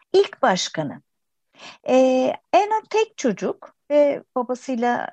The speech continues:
aralarında çok güzel bir ilişki kuruluyor. Bağları, e, oldukça sağlam.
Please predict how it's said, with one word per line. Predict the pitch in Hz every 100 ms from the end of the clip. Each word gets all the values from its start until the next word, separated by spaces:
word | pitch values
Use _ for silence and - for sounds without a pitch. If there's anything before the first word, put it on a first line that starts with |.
| _ -
aralarında | 220 220 214 208 208 208 208 - _ _ -
çok | - 269 _
güzel | 214 220 233 226
bir | 190 170
ilişki | - 160 156 - 160
kuruluyor. | - 156 156 165 190 190
Bağları, | 214 214 214 214 220 220 - - _
e, | 196 190 196 -
oldukça | 208 208 262 - 175 -
sağlam. | - - 156 147 160 202 381